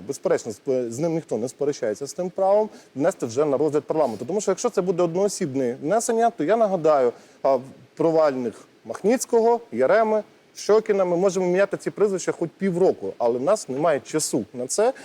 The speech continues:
І абсолютно на сьогоднішній день абсолютно імпотентна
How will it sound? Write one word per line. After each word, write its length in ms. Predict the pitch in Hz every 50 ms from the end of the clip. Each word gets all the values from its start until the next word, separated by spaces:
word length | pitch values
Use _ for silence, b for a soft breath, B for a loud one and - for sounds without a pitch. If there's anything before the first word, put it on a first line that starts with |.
| B B B
І 60 | -
абсолютно 520 | 143 139 - 180 175 202 185 - 165 151 147
на 120 | 147 143
сьогоднішній 640 | - - 170 156 143 147 139 - - 139 139 135 120 - - _
день 320 | - 117 120 143 120 101 - - - _ _
абсолютно 540 | - - - - 170 170 180 - 120 123 117 -
імпотентна 720 | 160 165 165 - 175 165 - 147 123 107 98 - 107 95